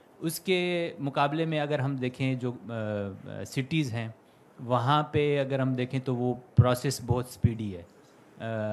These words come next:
मतलब, हम अपनी जो कल्चरल वैल्यूज़ हैं वो, मतलब, उससे उतना हमें, अ, एक अटैचमेंट या वो नहीं होती और हम, अ, चेंज हो सकते हैं,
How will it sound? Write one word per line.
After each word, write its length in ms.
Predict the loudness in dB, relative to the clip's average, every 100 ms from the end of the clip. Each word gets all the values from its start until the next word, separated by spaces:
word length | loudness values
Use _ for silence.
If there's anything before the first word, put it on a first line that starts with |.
| -4 -6
मतलब, 360 | -6 -8 -10 -14 -10
हम 280 | -4 -2 -2 -8
अपनी 320 | -16 -2 2 2
जो 120 | 2
कल्चरल 500 | 2 0 2 0 2
वैल्यूज़ 420 | 0 0 -2 -4
हैं 100 | -6
वो, 400 | -4 -4 -4 -6
मतलब, 300 | -8 -8 -8 -8
उससे 280 | -10 -6 -6
उतना 480 | -6 -6 -6 -4
हमें, 340 | -4 -6 -6 -8 -14 -20 -18 -12
अ, 40 |
एक 360 | -10 -8 -8 -8
अटैचमेंट 640 | -2 0 0 0 -2 0
या 100 | 0
वो 140 | 0
नहीं 320 | 0 0 0
होती 320 | 0 -2 -6 -8 -14 -16 -4
और 140 | -2
हम, 420 | 0 -2 -4 -6 -10
अ, 200 | -14 -6 2
चेंज 240 | 4 4
हो 180 | 4 2
सकते 340 | 2 -4 -6
हैं, 180 | -8